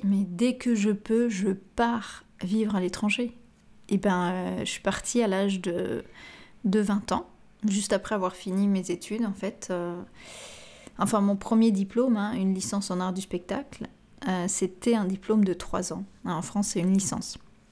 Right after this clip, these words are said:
Au final, j'ai passé presque la moitié de ma vie, hein, à vivre hors de mon pays. Alors, je peux faire une très longue liste des avantages de vivre à l'étranger.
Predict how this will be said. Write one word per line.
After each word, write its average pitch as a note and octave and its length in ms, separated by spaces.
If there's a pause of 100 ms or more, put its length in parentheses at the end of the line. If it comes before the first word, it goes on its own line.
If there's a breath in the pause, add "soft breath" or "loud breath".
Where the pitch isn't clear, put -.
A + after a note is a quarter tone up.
(1040)
Au B3 80
final, A#3+ 460
j'ai A#3+ 140
passé A#3 340
presque A#3+ 440
la A3 320
moitié A3+ 380
de A3 80
ma F#3+ 120
vie, G#3+ 260 (100)
hein, A#3+ 200
à F#3 80 (140)
vivre A3 360 (100)
hors A#3 180
de G3+ 100
mon G#3 140
pays. - 220 (1120 loud breath)
Alors, B3 200
je - 80
peux D4 100
faire E4 220
une B3 200
très D#4 460
longue A#3+ 340
liste A3 440
des A#3 320
avantages A3 640 (260)
de A3 140
vivre B3 260
à G#3+ 60
l'étranger. G#3+ 480